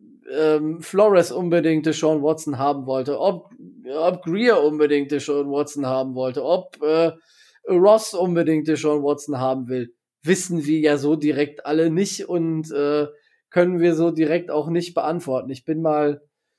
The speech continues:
naja, was heißt, ich bin nicht gespannt, aber es wird sicherlich noch, solange der nicht woanders unterschreibt, äh, die Diskussion weiter, weiter sein. Aber, ähm,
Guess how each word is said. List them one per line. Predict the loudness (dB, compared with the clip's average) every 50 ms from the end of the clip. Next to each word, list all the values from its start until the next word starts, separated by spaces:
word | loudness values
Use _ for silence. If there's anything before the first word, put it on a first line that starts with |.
| _ _ _ _
naja, | -2 2 4 4 4 2
was | 0 -2 -2
heißt, | -2 -2 -2
ich | -4 -2 0
bin | 0 0
nicht | -2 -2 -6
gespannt, | -8 -8 -2 0 2 2 2 2 0
aber | 0 0 0 0 2 0 0 -2 -4 -8 _ _ -8
es | -6 -6 -4 -2 0
wird | 0 0 2
sicherlich | 0 2 2 4 4 2 2 0
noch, | 0 0 0 -2 -4 -12 -18 -12
solange | -6 -2 0 2 2 2 2 2 2
der | 2 2 2
nicht | 2 -2 -2 -2
woanders | -4 -2 -2 -2 -2 -2 -2 -4
unterschreibt, | -6 -4 -4 -6 -6 -4 -2 -2 -2 -2 -4 -8 -14
äh, | -12 -10 -8 -8 -8 -10 -12 _ _ _ _ _ _ _ -20 -20 -20 -20 _ _ _ _ _ _ _ _ _
die | -2 0 2 4
Diskussion | 2 2 2 0 -4 -2 0 2 2 2 2 2 4
weiter, | 4 4 4 4 4 4 4 4 4 0 -8 -6 0
weiter | 4 4 6 6 4 2 0
sein. | 0 -2 -4 -2 -4 -4 -6 -8 -10 -10 -6
Aber, | -2 -2 0 0 2 2 2 4 2 2 0 -2 -2
ähm, | -2 -4 -4 -4 -8 -10